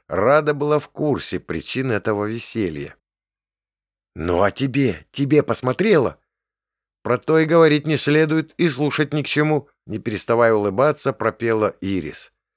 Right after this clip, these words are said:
Похоже, ее персональный гадательный прогноз оказался благоприятным. Усталость дороги, обильный ужин и поздний час. Идти к гадалке совсем не хотелось.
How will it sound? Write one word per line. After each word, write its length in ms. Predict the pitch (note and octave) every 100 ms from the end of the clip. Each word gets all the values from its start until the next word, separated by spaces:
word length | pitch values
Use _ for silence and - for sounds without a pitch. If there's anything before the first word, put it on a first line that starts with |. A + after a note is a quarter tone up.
| _ _ _ _ _
Похоже, 500 | - A#2+ - F#3+ G3
ее 200 | F#3 E3+
персональный 720 | F3 D#3 - D#3 C#3+ D3+ D#3 D3+
гадательный 720 | B2+ B2 B2+ B2 C3 A#2+ A2
прогноз 600 | A2 G#2+ G2 C#3+ D3+ A2+
оказался 640 | G2+ G2 G#2 B2 - G2+
благоприятным. 1080 | F2+ G#2 G2 - F#2+ G#2+ C#3+ - - - - _ _ _ _ _ _ _ _
Усталость 640 | - A2 - G3 F#3 C3 G#2
дороги, 640 | A2+ C3+ D#3+ B2+ C3 G#2+ -
обильный 500 | F#2+ A2+ C#3+ B2 A#2+
ужин 400 | C#3+ E3 B2+ A2
и 40 |
поздний 480 | - B2+ A2+ F2+ E2
час. 560 | - D3+ D3 - - - _ _
Идти 320 | D3 D3 G3+
к 60 | D#3+
гадалке 500 | D#3+ D3+ D#3 A#2 G#2+
совсем 480 | B2 A#2 - G2+ D#2+
не 80 |
хотелось. 680 | - D2 - D#2 A#1+ - -